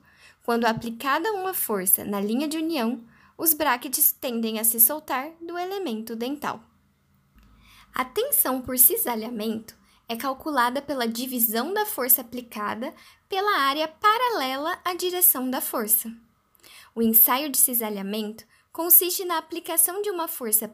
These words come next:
perpendicular ao eixo longitudinal do corpo,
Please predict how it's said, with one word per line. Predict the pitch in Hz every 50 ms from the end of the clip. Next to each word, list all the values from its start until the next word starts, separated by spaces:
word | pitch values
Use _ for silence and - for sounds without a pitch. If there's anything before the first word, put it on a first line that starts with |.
| - _ _
perpendicular | 320 381 480 - - 480 453 427 392 381 349 359 - - 320 285 220 214 208 - 233 - - - _ _ _
ao | - 370 392 392 370 339 294
eixo | 254 233 262 285 - - 330
longitudinal | 302 302 269 262 302 349 339 392 392 392 - 381 359 359 349 339 294 220 208 214 220
do | 233 262 349
corpo, | - - 403 294 233 226 226 - -